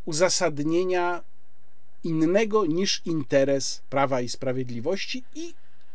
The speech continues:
tego w zasadzie i przedstawiciele pis nawet nie kryją. Jeżeli byli pytani w przeszłości, a był pytany jeszcze na początku lipca Ryszard Terlecki i wtedy się zarzekał, że absolutnie żadnej zmiany ordynacji nie będzie. Jeżeli są pytani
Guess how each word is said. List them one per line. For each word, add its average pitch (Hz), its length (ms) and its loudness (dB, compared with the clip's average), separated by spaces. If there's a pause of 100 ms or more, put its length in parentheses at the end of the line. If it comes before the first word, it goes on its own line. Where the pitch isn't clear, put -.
(140)
tego 330 300 2
w 233 60 -2
zasadzie 262 580 2
i 214 260 -4
przedstawiciele 226 840 0
pis - 320 -2
nawet 196 300 2
nie 175 140 -2
kryją. 104 380 -4 (560)
Jeżeli 254 380 6
byli 262 260 2
pytani 240 540 2
w - 40 -6
przeszłości, 156 640 0
a 175 80 6
był 339 180 4
pytany 226 420 2
jeszcze 170 300 0 (100)
na 147 360 0
początku 185 560 0
lipca 240 500 0 (240)
Ryszard 170 460 2
Terlecki 160 520 0
i 135 40 -4
wtedy 185 300 0
się 151 180 -2
zarzekał, 175 600 2
że 175 120 0
absolutnie 185 540 -2
żadnej 175 340 0
zmiany 165 320 -2
ordynacji 147 560 -2
nie 117 80 -2
będzie. 262 300 -2
Jeżeli 190 340 0
są 247 260 -2
pytani 226 560 0